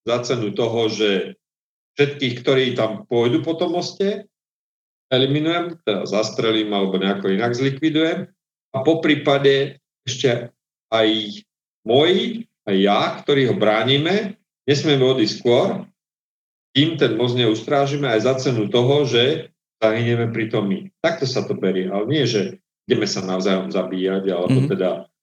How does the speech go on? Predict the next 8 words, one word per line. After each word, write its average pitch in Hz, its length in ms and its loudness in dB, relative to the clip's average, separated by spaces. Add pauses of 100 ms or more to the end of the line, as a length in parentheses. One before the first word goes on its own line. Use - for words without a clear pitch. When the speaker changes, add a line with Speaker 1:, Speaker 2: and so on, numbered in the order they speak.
(160)
Speaker 1:
ja 110 80 4
idem 104 240 0
niekoho - 240 -4
zabíjať. 90 480 -2
Ja 143 80 2
idem 180 200 -2
plniť 143 280 0
úlohu 139 480 2